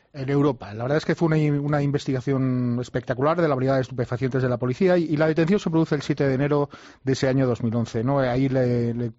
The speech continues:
interviene en el laboratorio en un chalet de Villanueva de Perales y además de Ana Carmeno, que es la reina de la coca, fueron detenidos los cocineros, es decir, la gente que se dedica a transformar la pasta base de coca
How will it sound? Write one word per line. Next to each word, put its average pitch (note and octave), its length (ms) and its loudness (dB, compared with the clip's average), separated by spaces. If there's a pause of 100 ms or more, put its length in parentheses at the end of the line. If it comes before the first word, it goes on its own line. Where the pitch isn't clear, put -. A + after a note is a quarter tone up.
interviene C3 560 0
en C#3 60 2
el C#3 60 2
laboratorio C3+ 460 0
en C3 80 0
un C3 100 2
chalet B2+ 200 -4
de B2+ 60 0
Villanueva B2+ 320 0
de C3 80 -2
Perales E3 400 0 (480)
y C#3+ 80 -2
además E3 260 2
de F#3+ 140 2
Ana F#3 140 2
Carmeno, F3+ 540 2
que B2+ 200 -4
es B2 120 -2
la B2+ 140 -4
reina C#3 220 -4
de C#3 60 0
la C#3+ 80 0
coca, E3+ 220 -2
fueron F3 220 0
detenidos E3 340 2
los E3 140 2
cocineros, C#3 540 0
es B2 100 -2
decir, C#3 180 0
la B2 100 -4
gente D3+ 200 -4
que D3 80 -4
se - 100 -4
dedica C3+ 400 0
a C#3 120 -6
transformar C3 480 -4
la B2 100 -2
pasta D3 260 -2
base C#3+ 220 0
de C3+ 120 0
coca D3 320 -2